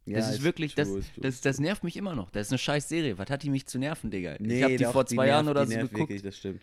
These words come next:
Speaker 2: Und jetzt, die fuckt mich einfach immer noch ab. Dann kann man so ein bisschen abwägen, wie scheiße die am Ende war.
Speaker 1: Ähm, Henning,
Speaker 2: Ja.
Speaker 1: wie findest du, also was ist deine Meinung zu Lupin?
Speaker 2: Hab ich nicht geguckt.
Speaker 1: Uh.
Speaker 2: Ich bin nicht so der Serien-,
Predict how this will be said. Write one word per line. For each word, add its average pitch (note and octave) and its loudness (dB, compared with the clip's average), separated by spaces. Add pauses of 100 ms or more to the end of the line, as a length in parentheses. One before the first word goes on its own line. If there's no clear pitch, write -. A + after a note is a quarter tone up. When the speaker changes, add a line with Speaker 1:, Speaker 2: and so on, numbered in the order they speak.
(360)
Speaker 2:
Und G#2+ -2
jetzt, C3 -4
die A2+ -10
fuckt - -8
mich C#3+ -2
einfach C#3+ 2
immer C#3 6
noch C3 2
ab. - -2
Dann F#2 -4
kann B2+ -2 (260)
man G2 -12
so G2 -16 (240)
ein G#2 -10
bisschen - -4
abwägen, B2+ 0
wie A#2 -2
scheiße C#3 2
die - -8
am F#2 -8
Ende E2+ -8
war. D2+ -10
Speaker 1:
Ähm, B2 -6 (120)
Henning, C#3 2 (460)
Speaker 2:
Ja. A2+ -12
Speaker 1:
wie C3+ -2
findest D3 -4
du, C3+ 0 (540)
also G#2+ -4
was B2+ -2
ist - -6
deine B2+ 2
Meinung A#2+ 2
zu G#2+ -2 (120)
Lupin? A2+ 4 (240)
Speaker 2:
Hab F2+ -4
ich F2 -6
nicht G2 -2
geguckt. - -2 (300)
Speaker 1:
Uh. C#3+ 0
Speaker 2:
Ich - -6
bin A2 2
nicht G#2 0
so G#2 0
der F#2+ 2
Serien-, F#2 -2